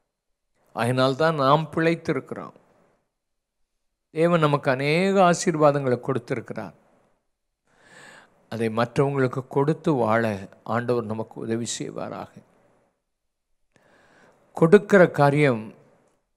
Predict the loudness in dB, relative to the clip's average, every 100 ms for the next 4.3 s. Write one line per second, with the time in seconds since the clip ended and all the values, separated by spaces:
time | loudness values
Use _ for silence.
0 | _ _ -4 0 0 2 0 0 -4 -6
1 | -6 -10 _ _ -4 0 0 2 2 4
2 | 2 0 0 -2 -10 -4 -2 0 -2 -8
3 | -8 -10 -18 _ -12 -10 -10 -8 -6 -4
4 | -4 -6 -6